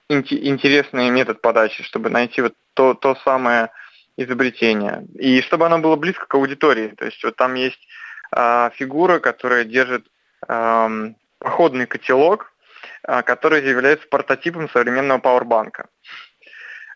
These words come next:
Ам, причём он был разработан здесь у нас в Ленинграде, использовался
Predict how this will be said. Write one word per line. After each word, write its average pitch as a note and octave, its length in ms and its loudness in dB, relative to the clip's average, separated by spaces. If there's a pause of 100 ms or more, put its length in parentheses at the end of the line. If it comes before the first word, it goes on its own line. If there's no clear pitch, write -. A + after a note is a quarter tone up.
(140)
Ам, B2 840 -2 (200)
причём D3 360 -2
он C#3 160 -2
был C3+ 280 6
разработан C#3 640 0
здесь C3+ 280 -2
у C3 40 -4
нас A#2 160 0
в - 80 -12
Ленинграде, B2+ 720 -2
использовался A2 960 0